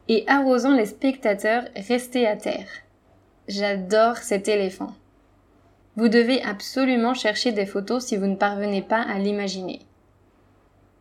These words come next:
L'éléphant n'est qu'une partie des inventions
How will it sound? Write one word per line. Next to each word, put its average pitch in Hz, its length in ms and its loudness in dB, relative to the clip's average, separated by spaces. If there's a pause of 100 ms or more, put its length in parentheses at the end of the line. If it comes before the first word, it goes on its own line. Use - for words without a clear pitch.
(160)
L'éléphant 240 460 4
n'est 262 140 6
qu'une 214 240 -2
partie 254 420 0
des 202 180 0
inventions 196 640 -4